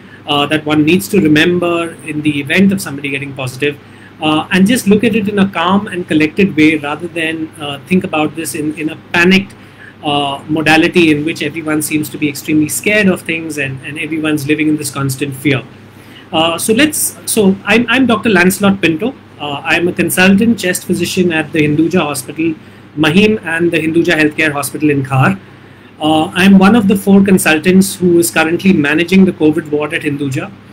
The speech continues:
When we started, we started, uh, with, with a few patients, uh, but gradually over the past couple of months, those numbers have increased. Uh, we will eventually have a capacity of close to hundred patients, uh, in our hospital,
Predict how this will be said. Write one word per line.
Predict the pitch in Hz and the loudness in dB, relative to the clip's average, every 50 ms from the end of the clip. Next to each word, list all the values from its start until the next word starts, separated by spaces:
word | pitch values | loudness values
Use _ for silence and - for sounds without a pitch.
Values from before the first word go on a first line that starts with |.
| - - - - - | -20 -20 -20 -12 -4
When | 147 143 147 151 | 0 2 2 2
we | 156 156 | 2 0
started, | - - 175 165 165 - 202 196 190 | 0 0 0 0 2 2 2 2 2
we | 165 160 151 | 2 0 -4
started, | - - 165 151 151 - 175 170 - 151 | -4 -2 -2 -2 -2 -2 -4 -4 -4 -6
uh, | 147 143 139 131 127 131 - - - - - - | -6 -6 -4 -6 -6 -8 -10 -14 -20 -20 -12 -4
with, | 147 156 151 147 - - - - | 0 0 0 -2 -4 -14 -10 -4
with | 151 151 147 - - - - | -4 -4 -4 -4 -12 -18 -18
a | - | -10
few | - - 247 262 202 | -2 0 2 2 2
patients, | 180 151 131 - - 165 214 196 - - - | 2 0 -2 -2 -6 -10 -12 -12 -12 -14 -12
uh, | 135 135 131 127 127 - - - - - | -10 -8 -8 -8 -8 -10 -14 -20 -18 -12
but | - 147 143 131 - - - - - - - - - - - - - - - | -12 -12 -12 -12 -16 -20 -20 -20 -20 -20 -20 -20 -20 -20 -20 -20 -20 -18 -8
gradually | - 170 185 202 202 196 220 208 202 | -2 2 2 4 4 4 2 4 4
over | 190 175 175 185 | 2 2 2 -2
the | 180 - | -4 -2
past | 175 165 165 - - | -2 -2 -2 -2 -4
couple | - 170 165 170 170 | -6 -4 -4 -2 -4
of | 156 - - | -4 -4 -4
months, | 143 143 151 160 - | -2 -2 -2 -2 -4
those | - 151 151 147 127 131 | -2 0 0 0 0 0
numbers | 131 135 143 143 151 151 147 | -2 -2 -2 -2 -2 -4 -4
have | 147 147 135 | -4 -4 -2
increased. | 135 131 127 - - 143 165 196 196 196 - - - - - - - - - - | -2 -2 -2 -2 -4 -2 2 2 2 2 0 -8 -20 -20 -20 -20 -20 -20 -18 -10
Uh, | - 151 147 147 147 147 139 | -4 -2 -2 -2 -2 -2 0
we | 175 185 185 | 2 2 4
will | 170 190 208 202 | 6 4 4 6
eventually | 190 165 175 175 175 185 - 190 185 180 180 | 6 4 4 2 0 0 0 0 0 0 2
have | 160 165 160 170 | 0 0 -2 -2
a | 156 | -4
capacity | - 156 - 156 151 151 165 156 165 160 | -6 -4 -4 -4 -4 -4 -6 -8 -6 -4
of | 156 139 - | -4 -4 -4
close | - 165 165 165 156 - | -4 -4 -4 -4 -4 -4
to | - 170 147 | -2 -2 0
hundred | 139 151 147 147 156 151 - | 0 -2 -2 -2 -4 -2 -2
patients, | 151 143 131 - 151 147 151 147 - - | -2 -2 -2 -2 -2 -2 -2 -2 -2 -4
uh, | 151 139 139 135 - | -4 -6 -6 -8 -6
in | 156 147 156 | -4 -2 0
our | 151 151 143 | 0 0 0
hospital, | 131 139 135 127 - - - 151 151 151 151 | -2 -4 -6 -6 -8 -8 -2 0 2 0 0